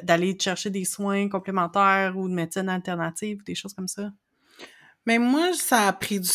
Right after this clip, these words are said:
Speaker 2: temps aussi, mais c'est arrivé comme dans ma vingtaine.
Speaker 1: Mm.
Speaker 2: Euh, c'est la massothérapie, moi, qui est arrivée en premier. Euh, à peu près la même période que le yoga, je dirais.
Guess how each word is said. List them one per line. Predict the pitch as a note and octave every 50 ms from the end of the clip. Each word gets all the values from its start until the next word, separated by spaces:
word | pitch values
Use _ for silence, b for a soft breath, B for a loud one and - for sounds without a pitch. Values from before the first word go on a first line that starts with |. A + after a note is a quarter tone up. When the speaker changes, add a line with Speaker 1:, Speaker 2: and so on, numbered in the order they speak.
| -
Speaker 2:
temps | - A#3+ B3 D4 E4 D#4
aussi, | C4+ C4 - - - - F4 F#4+
mais | E4+ C#4+
c'est | - -
arrivé | A#3+ G#3 G#3 G3+ A3 C4 C4
comme | C4+ B3 A#3 A3+ G#3+
dans | G#3 G3+ G3+
ma | G#3 G#3 G#3
vingtaine. | G3+ G#3 G3+ G3 G3 F#3+ - - G#3+ G#3+ G#3+ A3+ A#3+ B3 C4 C4+ C4+
Speaker 1:
Mm. | C4+ B3 G#3+
Speaker 2:
Euh, | - F#3 F#3 F3+ F3+ F3+ F3+ F3 F3 F3 F3 F3 F3+ F3+ b b b b b b b b b b b b b b _ _ _ _ _ _ _ _ _ -
c'est | - - - A3
la | G#3+ G#3 G3+
massothérapie, | G3+ G3+ G3+ G3+ - B3+ A#3+ - A#3+ A3 G#3 G3 F#3+ - - B3 C4
moi, | C4+ C4 B3+
qui | B3+ C4
est | A#3
arrivée | A#3+ A3 A3 G#3+ A3+
en | A3 A3+
premier. | A3 - - A#3+ A#3 A#3 A#3+ A#3+ B3 C4 C#4+ D4 - b b b b b _
Euh, | - F#3 F#3+ F#3+ F#3+ F#3 F#3 F#3 F3+ F3+ F3+ F3+ F3+ F3+ F3+ E3+ D#3+ C#3 - _ _ _ _ _ _ _
à | - A3
peu | A3 A3+
près | A3 - D4 D4+
la | D#4 D4+ C#4
même | C4+ C4+ C4 B3+ -
période | A#3 A3 A3 A3+ A3+ A3+ A3+ A3
que | - B3
le | A3 G#3+
yoga, | G#3 G#3 G3+ G3 F#3 F#3 F3+ F3+
je | F#3 F#3
dirais. | F3 F3 E3+ E3+ E3+ F3 D#3+ E3 F#3